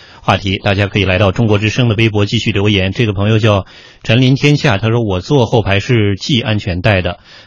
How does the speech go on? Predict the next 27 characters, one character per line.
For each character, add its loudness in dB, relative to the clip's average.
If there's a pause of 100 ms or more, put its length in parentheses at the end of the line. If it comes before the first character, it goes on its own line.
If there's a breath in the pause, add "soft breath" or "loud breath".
但 -2
每 -2
次 -6
呢， 0
和 -2
家 0
人 0
出 -4
行 -2
的 -2
时 -2
候， -2 (340 soft breath)
我 -6
公 2
公 2
看 -2
到 2
我 0
这 -4
一 0
幕 0
总 -6
是 -2
很 -6
不 -2
屑， 0
说 -4